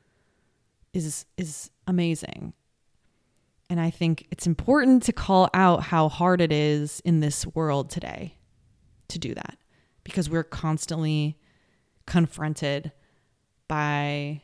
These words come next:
junk food for our brain. And we've gotta, it's on, it's, we're the only ones who can make the choice for ourselves. No one else can. I think that's powerful to recognize and to know as you're kind of working to create a life that you really love,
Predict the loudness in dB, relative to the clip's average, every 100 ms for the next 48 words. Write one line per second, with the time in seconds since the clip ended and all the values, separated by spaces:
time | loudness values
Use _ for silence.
0 | _ 0 0 0 -2 0 0 0 -6 -16
1 | _ _ _ _ _ _ _ _ _ _
2 | _ _ _ -4 -4 -4 -8 -12 -16 _
3 | _ _ _ _ _ _ _ _ _ _
4 | _ _ _ _ _ _ _ _ _ _
5 | _ _ _ _ _ _ -2 0 0 -4
6 | -4 -2 -2 -4 -10 -20 -20 _ -4 0
7 | 0 -2 -8 -8 2 4 6 6 6 6
8 | 4 2 0 0 0 -2 -8 _ -12 -8
9 | -4 -4 -4 -8 -8 -8 -10 -6 -2 -2
10 | -4 -8 -10 -10 -8 -10 -12 _ _ _
11 | _ _ _ _ _ _ _ _ _ _
12 | _ _ _ _ _ _ _ _ -2 0
13 | 2 0 -2 0 2 2 -2 -4 -4 -2
14 | -4 -4 -8 -6 -4 0 0 0 -4 -6
15 | -6 -4 -6 -4 -4 -4 -6 -4 -4 -6
16 | -8 -6 -2 -2 -4 -4 -4 -4 -6 -6
17 | -2 0 0 -2 -4 -10 -14